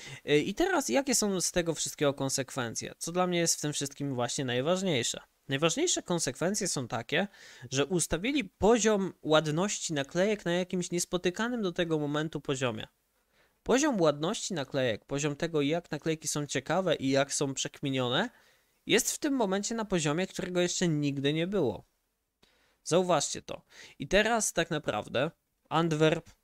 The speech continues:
spada, no bo nie ma konkurencji żadnej. No, te naklejki są po prostu ciekawsze od Antwerpu, więc to nie jest nic dziwnego, że wypierają one Antwerp. No, w momencie, kiedy ja bym miał nakleić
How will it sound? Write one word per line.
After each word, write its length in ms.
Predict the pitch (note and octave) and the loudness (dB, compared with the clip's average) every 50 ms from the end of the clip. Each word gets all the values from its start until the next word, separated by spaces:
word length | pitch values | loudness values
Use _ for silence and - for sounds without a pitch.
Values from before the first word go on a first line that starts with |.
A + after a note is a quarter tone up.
| _ _ _ | _ _ _
spada, 600 | - - - - - B2 A2+ G2+ - C#2+ - - _ | -8 -8 -6 0 2 4 4 4 0 -4 -8 -8 _
no 120 | - C#3+ F#3 | -6 -4 0
bo 100 | B3+ D4 | 0 2
nie 140 | D4 A#3+ | 2 2
ma 480 | G3 E3 D3 D3 C#3 C3+ C3 B2+ B2+ B2 | 2 4 4 4 4 4 2 2 0 0
konkurencji 800 | - - C#3+ C3+ - C#3 C3 B2 A#2 A#2 A#2+ A#2+ - - A#2+ - - | 0 0 0 2 2 2 2 2 2 0 -2 -4 -4 -6 -6 -8 -6
żadnej. 460 | B2 C3 B2+ A#2+ A2 A2 G#2+ G#2+ G#2+ | -4 -2 0 0 -2 -4 -6 -6 -6
No, 280 | A2+ B2+ C#3 D3 D#3+ E3+ | -6 -6 -6 -6 -8 -4
te 160 | - G#3 G#3 | -2 -2 -2
naklejki 340 | G#3+ G#3 G3+ G3+ G3 F#3+ - | -2 0 0 0 -2 0 0
są 140 | - G#3+ | -2 -2
po 80 | G3 G3+ | -2 -2
prostu 280 | G3 G#3+ - - A3+ G3+ | -4 -6 -6 -6 -6 -4
ciekawsze 440 | - F3+ - G3+ F3 D#3 - - | -4 -2 0 0 0 0 0 0
od 120 | C3 - - | -2 -2 -2
Antwerpu, 580 | C#3 C3 B2 A#2 B2 A#2+ A#2 - - C#3+ D3+ - G3+ - - - - - _ | -4 -6 -4 -2 -2 -2 -2 -2 -2 -2 -2 -2 -4 -12 -16 -18 -20 -10 _
więc 160 | C#3+ C#3 - | -6 -6 -4
to 60 | - | -2
nie 200 | F3+ G3 G3+ G#3 | -2 0 2 2
jest 180 | F#3+ E3+ D#3 - | 2 2 2 0
nic 240 | D#3 D3+ D3+ C#3+ C3+ | -2 -2 -2 -2 -4
dziwnego, 420 | C3+ C3+ C3+ C#3 C#3+ D3 D#3+ D#3 | -6 -6 -4 -2 0 2 2 2
że 120 | D3 D3 C#3 | 2 0 -2
wypierają 720 | C3 C3 C3 - C3+ C3 B2 A#2+ A#2+ A#2+ A#2 G#2+ G#2+ A2 | -4 -8 -4 -2 0 0 2 2 0 0 0 0 -2 -2
one 140 | G#2+ G#2+ G#2 | -4 -4 -6
Antwerp. 540 | G2+ G#2 G#2 G#2 G#2 G#2 G#2 - - - A#2+ | -6 -6 -6 -6 -6 -6 -8 -10 -10 -10 -10
No, 120 | B2+ C3+ | -10 -10
w 180 | - D3 D3 C#3 | -8 -8 -6 -4
momencie, 360 | D3+ D3 D#3+ E3 D#3+ - E3 | -2 0 0 0 -2 -2 -4
kiedy 200 | - E3+ D#3+ D#3 | -4 -4 -2 0
ja 140 | D#3 D3+ D3+ | 0 0 0
bym 140 | D3+ D3+ | 0 -2
miał 140 | D3+ D3+ D3+ | -2 -4 -4
nakleić 540 | D3 D3 C#3+ - D#3 D3 D3 C#3+ C#3 - - | -4 -6 -4 -2 0 0 0 0 -2 -4 -10